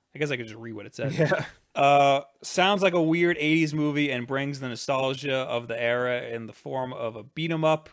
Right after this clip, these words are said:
Speaker 1: game. The art style looks incredible. It's all hand drawn, and the game includes two player co-op.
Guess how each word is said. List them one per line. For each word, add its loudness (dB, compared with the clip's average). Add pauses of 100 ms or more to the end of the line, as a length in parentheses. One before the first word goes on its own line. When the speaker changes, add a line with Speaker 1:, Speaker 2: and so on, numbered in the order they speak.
Speaker 1:
game. -8 (680)
The -10
art 2
style 4
looks -4 (140)
incredible. -2 (140)
It's -16
all -4
hand -10
drawn, -8
and -14
the -14
game -12
includes -14
two -10
player -4
co-op. -6